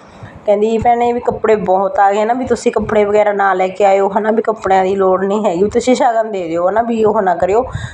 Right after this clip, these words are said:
ਮੈਂ ਕਿਹਾ, "ਵੀ ਖਾਲੀ ਸ਼ਗਨ ਵੀ ਕੀ ਦੇਵਾਂਗੇ, ਹੈ ਨਾ, ਵੀ ਮਸਾਂ, ਮਸਾਂ ਹੋਈ ਆ।" ਅਸੀਂ ਤਕਰੀਬਨ, ਮੈਨੂੰ ਲੱਗਦਾ,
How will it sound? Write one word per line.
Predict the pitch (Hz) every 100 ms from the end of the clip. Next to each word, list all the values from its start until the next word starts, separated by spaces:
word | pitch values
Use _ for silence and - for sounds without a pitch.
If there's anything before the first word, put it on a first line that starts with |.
| -
ਮੈਂ | 269
ਕਿਹਾ, | 294
"ਵੀ | 320
ਖਾਲੀ | 320 302 254
ਸ਼ਗਨ | 247 247 240 254
ਵੀ | 294
ਕੀ | 247 240
ਦੇਵਾਂਗੇ, | 220 226 254
ਹੈ | 262
ਨਾ, | 269
ਵੀ | 311
ਮਸਾਂ, | 285 233 247
ਮਸਾਂ | 226 233 226
ਹੋਈ | 226 175
ਆ।" | 208 220 208 196 214
ਅਸੀਂ | 220 233 -
ਤਕਰੀਬਨ, | 247 269 262 254
ਮੈਨੂੰ | 262 254
ਲੱਗਦਾ, | 240 240 240 240